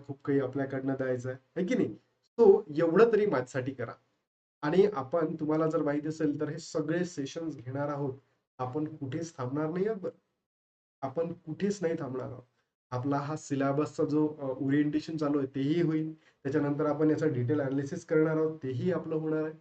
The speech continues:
हो की नाही? चला, विकसनशील समाजामध्ये आतापर्यंत डेव्हलप होतं, आता इथे काय, विकसनशील म्हणजे डेव्हलपिंग समाजामध्ये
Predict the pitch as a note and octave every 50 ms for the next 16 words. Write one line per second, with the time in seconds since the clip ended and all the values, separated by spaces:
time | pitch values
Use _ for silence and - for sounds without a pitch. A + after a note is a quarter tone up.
0 | _ _ _ - - G3 G#3+ C4 B3 B3+ B3 B3 - - _ _ _ - B2+ A#2+
1 | A#2+ A#2+ - _ _ _ _ _ _ _ _ _ _ _ _ _ _ - - E3
2 | D#3+ A3+ A3+ A#3 B3 B3+ A#3+ A#3+ C#4 C#4 - - G3+ F3+ F3 E3+ D#3+ F3 E3+ D#3
3 | D3 C#3+ B2+ B2 - C3+ C#3+ - G3 G3 G3 G3+ G#3 G#3 A#3 G#3+ G3 G#3 G#3 G#3
4 | G#3+ G3+ - D3 C3 B2 B2 - - D3 - F3+ F#3 G3 G#3+ A#3 A3+ F#3 E3+ F3+
5 | - G#3 G3+ G3+ G#3 G3+ F3+ F#3 F#3 F3 G#3 A3 B3+ G3+ G#3 G3+ G3 G3+ G3+ G3
6 | G3 G3 F#3+ F#3 E3+ C#3+ C3 B2 A#2 B2 A#2 A2+ A2 G#2+